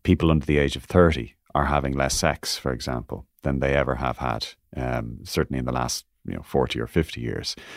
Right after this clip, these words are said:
And other than population issues, I'm wondering, are there any long-term things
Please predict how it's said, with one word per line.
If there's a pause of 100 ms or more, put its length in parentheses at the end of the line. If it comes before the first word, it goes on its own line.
(840)
And (100)
other
than (360)
population
issues, (420)
I'm
wondering,
are
there
any
long-term
things